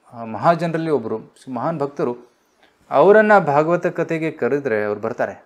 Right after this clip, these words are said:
So ಅವ್ರು ಭಾಗವತ ಕಥೆ ಕೇಳ-, ಕೇಳುತ್ತಿದ್ದಾಗ ಅವರು ತಮ್ಮ ಡ್ಯೂಟಿ ಮಾಡೋದಿಲ್ಲ, ಅದಕ್ಕೆ ಯಾರೂ ಸಾಯೋದಿಲ್ಲ. <laughs> ರೈಟ್? ಮೃತ್ಯು ಶಾಮಿತ್ರ ಕರ್ಮಣಿ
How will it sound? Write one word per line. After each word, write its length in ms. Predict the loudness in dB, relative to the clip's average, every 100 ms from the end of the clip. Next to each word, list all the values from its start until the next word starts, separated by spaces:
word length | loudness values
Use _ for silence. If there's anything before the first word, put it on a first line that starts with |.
| _ _ _ _ _ _ _ _ _ _ _ _ _ _ -2
So 60 |
ಅವ್ರು 120 | 0
ಭಾಗವತ 360 | 4 4 2 -4
ಕಥೆ 200 | -4 -6
ಕೇಳ-, 520 | -4 -4 -4 -10 -8
ಕೇಳುತ್ತಿದ್ದಾಗ 800 | -6 -6 -6 -4 -2 -4 -8 -14 _ _ _ _ _ _ -8
ಅವರು 200 | -6 -4
ತಮ್ಮ 220 | -4 -4
ಡ್ಯೂಟಿ 260 | -6 -6 -4
ಮಾಡೋದಿಲ್ಲ, 460 | -4 -4 -6 -8
ಅದಕ್ಕೆ 460 | -10 -14 -20 -10 -8
ಯಾರೂ 140 | -6
ಸಾಯೋದಿಲ್ಲ. 580 | -8 -8 -8 -10 -12 _ _ _ _ -14
<laughs> 480 | -14 -12 -16 -16 -20 _ _ _ _ _ _ _ _ _ -14
ರೈಟ್? 200 | -14 -14 _ _ _ -8
ಮೃತ್ಯು 340 | -8 -6 -8
ಶಾಮಿತ್ರ 540 | -6 -6 -6 -6 -8 -6
ಕರ್ಮಣಿ 760 | -6 -6 -6 -6 -8 -12